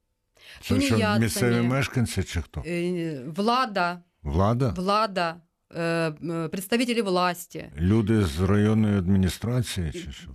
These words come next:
Speaker 2: і так, і в Фейсбуці, і сам, е,
Speaker 1: Ну, на
Speaker 2: власник
Speaker 1: Facebook я б вам
Speaker 2: Гаманай,
Speaker 1: не радив
Speaker 2: е,
Speaker 1: звертати
Speaker 2: значить,
Speaker 1: увагу.
Speaker 2: е, власник Гаманай, которого не було два года, четырнадцатый-пятнадцатый год, там не було ніякого власника, сам Совбез нас зареєстрував там,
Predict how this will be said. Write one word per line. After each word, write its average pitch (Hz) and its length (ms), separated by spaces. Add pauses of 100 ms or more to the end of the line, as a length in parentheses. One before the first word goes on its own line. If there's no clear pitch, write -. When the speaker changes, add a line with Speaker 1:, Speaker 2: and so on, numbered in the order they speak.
(120)
Speaker 2:
і 214 100
так, 208 380
і 165 100
в - 40
Фейсбуці, 196 640
і 202 300
сам, 240 400
е, 170 680
Speaker 1:
Ну, 139 160
на 127 140
Speaker 2:
власник - 580
Speaker 1:
Facebook 127 60
я 113 100
б 101 40
вам 107 140
Speaker 2:
Гаманай, 110 440
Speaker 1:
не 110 140
радив 92 460
Speaker 2:
е, 82 280
Speaker 1:
звертати 92 380
Speaker 2:
значить, 90 240
Speaker 1:
увагу. 175 200
Speaker 2:
е, 175 160
власник 226 400
Гаманай, 208 500
которого 202 420
не 214 200
було 165 260
два 185 220
года, 160 520 (480)
четырнадцатый-пятнадцатый 214 1080
год, 190 260
там 196 180
не 202 120
було 170 180
ніякого 185 480
власника, 190 520
сам 214 260
Совбез 202 580
нас 170 220
зареєстрував 190 1300
там, 233 320